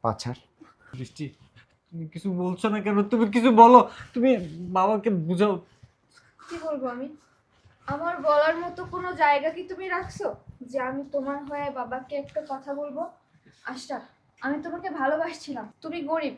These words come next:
Speaker 3: এটা জানার পরেও আমি তোমাকে ভালোবাসছিলাম, কিন্তু আমি বুঝতে পারিনি যে তোমার ভালোবাসার ভিতরে এতটা খাদ ছিল। তুমি যে শুধুমাত্র আমার টাকা পয়সাকে ভালোবাসছো,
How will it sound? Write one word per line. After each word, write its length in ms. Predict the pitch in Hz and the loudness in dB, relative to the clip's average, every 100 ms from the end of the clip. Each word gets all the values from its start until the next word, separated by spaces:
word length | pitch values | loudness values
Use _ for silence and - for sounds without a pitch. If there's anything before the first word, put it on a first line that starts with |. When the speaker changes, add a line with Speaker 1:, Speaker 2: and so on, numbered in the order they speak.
| - | -14
Speaker 3:
এটা 160 | 254 294 | -8 -2
জানার 320 | 285 294 330 330 | 0 0 -2 2
পরেও 280 | 311 339 | 2 4
আমি 160 | 403 403 | 0 -4
তোমাকে 260 | 403 392 392 | -8 -8 -6
ভালোবাসছিলাম, 720 | 311 269 294 302 - 269 247 | 0 2 2 -2 -4 -8 -8
কিন্তু 180 | 247 - | -6 -4
আমি 200 | 302 311 | -4 -4
বুঝতে 360 | 269 403 - 453 | -4 -4 -4 0
পারিনি 380 | 381 320 302 | 0 0 -4
যে 120 | 302 - | -6 -8
তোমার 340 | 302 311 359 370 | -10 -4 -2 -2
ভালোবাসার 640 | 269 262 294 302 330 349 | -4 -4 -2 -2 -4 -6
ভিতরে 300 | 311 320 320 | -8 -6 -4
এতটা 300 | 294 294 302 | -6 -6 -14
খাদ 300 | 320 - 285 277 | -14 -10 -10 -10
ছিল। 180 | - 240 214 - _ _ _ | -12 -14 -14 -20 _ _ _
তুমি 220 | 277 277 | -6 -4
যে 100 | 302 | -4
শুধুমাত্র 440 | 349 269 302 320 320 | -6 -6 -6 -4 -4
আমার 120 | 330 | -4
টাকা 240 | 294 294 320 | -2 -2 -2
পয়সাকে 380 | 349 392 403 381 | -4 -4 -6 -2
ভালোবাসছো, 600 | 339 349 359 370 330 | 0 0 -2 -4 -10